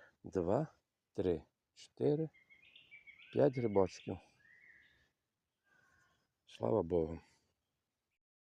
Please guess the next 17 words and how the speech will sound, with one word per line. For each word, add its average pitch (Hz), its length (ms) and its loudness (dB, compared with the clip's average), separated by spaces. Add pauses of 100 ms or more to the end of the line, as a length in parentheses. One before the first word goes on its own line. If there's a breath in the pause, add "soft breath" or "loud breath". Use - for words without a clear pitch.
(3500 loud breath)
Друзі, 110 400 6
зайшов 117 480 4
я 113 100 8
в 101 80 4
ліс. 101 380 -2 (1800 loud breath)
Я 113 120 6
цей 120 220 4
ліс 117 180 6
знаю, 101 480 4
а 92 40 2
там 101 280 2 (280 loud breath)
у 101 100 -8
ту 95 160 -6
сторону 95 340 -4
ми 92 140 -2
зараз 92 300 -2
підемо. 104 380 -4